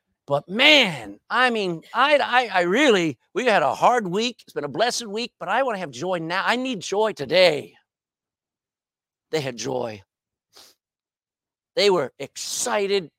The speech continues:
There was, there was just the beginning of revival. Even a guy named Simon the sorcerer gets saved. Look at verse nine. "There was a certain man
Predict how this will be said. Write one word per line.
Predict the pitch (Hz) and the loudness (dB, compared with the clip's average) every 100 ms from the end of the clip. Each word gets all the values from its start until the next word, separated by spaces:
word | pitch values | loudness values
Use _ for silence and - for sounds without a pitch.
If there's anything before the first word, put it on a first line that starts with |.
| _ | _
There | - 202 | -6 -2
was, | 185 165 - | -2 -6 -8
there | 175 | -8
was | 156 - _ _ _ - | -8 -12 _ _ _ -8
just | 226 214 | -6 -6
the | - | -8
beginning | 180 135 247 254 202 | -10 -10 -8 -6 -6
of | 143 | -8
revival. | 143 135 190 202 160 92 80 _ _ _ _ _ _ _ _ _ _ _ _ _ _ _ _ _ | -10 -8 -4 -2 -2 -6 -18 _ _ _ _ _ _ _ _ _ _ _ _ _ _ _ _ _
Even | 247 370 359 | 0 2 2
a | |
guy | 190 233 247 | 2 2 2
named | 233 175 165 | 0 -4 -4
Simon | - - - 226 226 233 233 | -6 -4 -2 0 0 0 -2
the | 208 | -4
sorcerer | - - 214 175 - 139 139 | -4 -2 0 0 -2 -6 -6
gets | 123 131 - | -6 -8 -6
saved. | - - 156 139 120 | -6 -2 -2 -2 -6
Look | 147 | -8
at | 143 | -6
verse | 151 - | -8 -6
nine. | 151 143 127 107 90 _ _ _ _ _ _ _ _ _ _ _ _ _ _ | -6 -6 -6 -12 -20 _ _ _ _ _ _ _ _ _ _ _ _ _ _
"There | 311 | -4
was | 330 | -2
a | 262 | -2
certain | - 254 220 185 | 0 -2 -2 -2
man | 170 160 175 247 | -2 -2 -2 -6